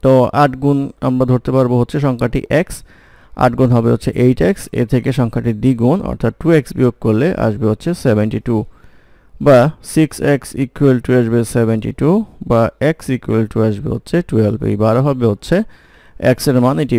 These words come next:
প্রশ্নের উত্তর। তারপর প্রশ্ন নাম্বার বিশ, নাম্বার বিশে বলা আছে এক যোগ দুই যোগ তিন যোগ ডট ডট ডট যোগ একশো equal to কত? তো আমরা জানি প্রথম স্বাভাবিক n সংখ্যার যোগফল হচ্ছে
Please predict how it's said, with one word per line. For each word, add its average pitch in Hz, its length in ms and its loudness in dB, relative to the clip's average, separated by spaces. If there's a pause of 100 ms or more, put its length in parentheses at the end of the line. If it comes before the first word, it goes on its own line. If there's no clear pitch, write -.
প্রশ্নের 107 340 -2
উত্তর। 110 240 0 (500)
তারপর 156 280 8
প্রশ্ন 175 240 2
নাম্বার 175 180 4 (100)
বিশ, 214 160 2 (100)
নাম্বার 156 300 4
বিশে 151 220 4 (100)
বলা 135 200 6 (100)
আছে 156 180 0 (300)
এক 151 120 -2 (300)
যোগ 131 160 4 (200)
দুই 127 200 4 (380)
যোগ 123 180 4 (200)
তিন 127 200 0 (360)
যোগ 123 140 2 (100)
ডট 117 220 2
ডট 120 220 2
ডট 160 140 2 (100)
যোগ 120 120 2 (280)
একশো - 280 -2 (200)
equal 110 360 0
to 120 40 -2 (100)
কত? 123 160 2 (680)
তো - 60 4 (160)
আমরা 185 180 2 (100)
জানি 127 240 2 (380)
প্রথম 147 260 2 (100)
স্বাভাবিক 127 400 2 (160)
n 123 40 -2 (100)
সংখ্যার 123 460 2 (500)
যোগফল 131 460 2 (160)
হচ্ছে 120 300 -2